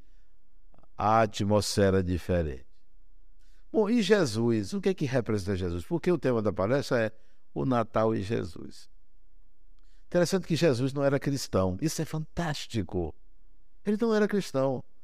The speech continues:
Cristãos somos nós. Ele não era, não.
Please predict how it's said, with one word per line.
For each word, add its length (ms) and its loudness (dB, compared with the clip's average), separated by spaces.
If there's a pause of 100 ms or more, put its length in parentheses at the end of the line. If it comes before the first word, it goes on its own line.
Cristãos 380 2
somos 260 2
nós. 560 6 (240)
Ele 200 -4
não 80 -6
era, 180 -8
não. 360 0